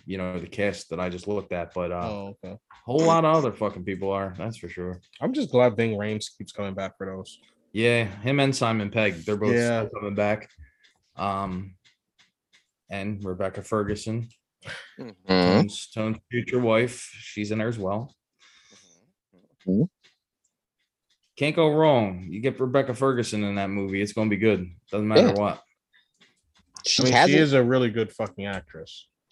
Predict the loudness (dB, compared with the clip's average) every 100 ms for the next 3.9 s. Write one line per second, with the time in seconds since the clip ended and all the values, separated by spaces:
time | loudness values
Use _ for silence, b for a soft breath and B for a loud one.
0 | -14 -14 -12 -8 2 4 4 4 4 6
1 | 4 4 -2 -10 -12 _ _ _ 4 4
2 | 4 4 4 4 0 0 2 0 -4 -6
3 | -6 -4 -4 -6 -16 -18 -14 -12 -12